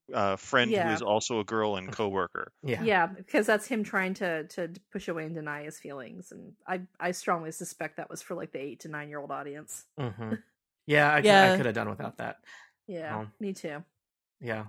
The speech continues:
Speaker 3: I mean, even the kind of the gag where he falls out of the sky and she catches him and then drops him right away,
Speaker 2: Yeah.
Speaker 3: right? You know, I don't know if we needed that, if that felt like maybe that
Speaker 2: Mm.
Speaker 3: was left over from <laughs> some other draft of the script or something, but,
Speaker 2: Mm-hmm.
Speaker 3: um,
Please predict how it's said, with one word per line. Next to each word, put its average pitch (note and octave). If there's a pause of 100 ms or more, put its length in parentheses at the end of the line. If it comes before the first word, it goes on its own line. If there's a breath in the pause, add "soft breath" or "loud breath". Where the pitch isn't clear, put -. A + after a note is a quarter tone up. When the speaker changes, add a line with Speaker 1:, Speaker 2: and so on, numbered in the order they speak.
Speaker 3:
I D#3
mean, D3+
even C#3+
the B2+
kind A#2+
of A2+
the A#2
gag A2+
where A2+
he G#2+
falls G#2+
out A2+
of A2+
the F3+
sky A2+
and G#2+
she C3+
catches A2
him A2+
and A#2
then A2
drops -
him -
right -
away, G3
Speaker 2:
Yeah. -
Speaker 3:
right? A#2
You B2
know, A#2 (380 loud breath)
I B3
don't A3
know F3
if D3+
we D#3+
needed D3+
that, D3
if C#3+
that D3
felt C3+
like A2+
maybe A#2+
that A#2
Speaker 2:
Mm. B2
Speaker 3:
was A2
left B2
over A#2
from A2 (320 loud breath)
<laughs> -
some A#2+
other A#2+
draft B2
of C3
the A#2+
script -
or C3
something, B2+
but, A#2+
Speaker 2:
Mm-hmm. C#4
Speaker 3:
um, G#2+